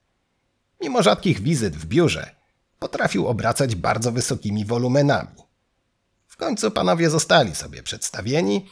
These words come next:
i w trakcie rozmowy mój przyjaciel wypytał człowieka z gór, w jaki sposób ten może śledzić giełdę z tak odosobnionego miejsca. "Cóż", odpowiedział spokojnie człowiek z gór,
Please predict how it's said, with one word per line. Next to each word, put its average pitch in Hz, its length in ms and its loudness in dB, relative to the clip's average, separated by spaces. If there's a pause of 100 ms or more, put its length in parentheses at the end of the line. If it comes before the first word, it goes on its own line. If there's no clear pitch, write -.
(260)
i 339 120 -2
w - 80 -14
trakcie 202 340 2
rozmowy 127 420 4
mój 127 160 4
przyjaciel 110 500 0
wypytał 113 500 -2
człowieka 123 460 -2
z 98 80 -4
gór, 131 260 -2 (320)
w - 20 -12
jaki 262 240 -6
sposób - 460 -2
ten 73 160 -10
może 107 300 -2
śledzić 131 440 0
giełdę 110 380 -2
z - 100 -4
tak 113 220 -6
odosobnionego 127 800 0
miejsca. - 640 0 (840)
"Cóż", - 640 -6 (240)
odpowiedział 120 640 0
spokojnie 92 560 -2
człowiek 120 360 -2
z 127 60 -2
gór, 147 260 4